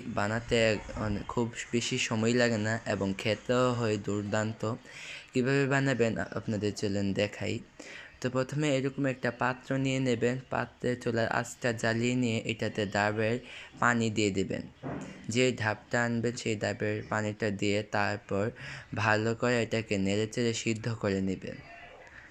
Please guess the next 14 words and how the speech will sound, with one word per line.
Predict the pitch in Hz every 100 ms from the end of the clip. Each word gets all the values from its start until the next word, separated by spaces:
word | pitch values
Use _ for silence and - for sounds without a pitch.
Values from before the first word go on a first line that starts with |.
| - - - - -
তো | - 117
পানিটা | 127 127 135 135
এদিকে | 131 127 127
সিদ্ধ | 131 135 123
হতে | 127 120 127
হতে | 120 120 104
আমরা | 104 101 101 98 - - -
এটার | 107 117 117
মধ্যে | 113 110 113 110
কীভাবে | 117 113 110
জেলটা | 107 110 107 120 117
বানাবো | 117 107
সেটাই | 113 123 123 113
দেখাচ্ছি। | 113 110 113 123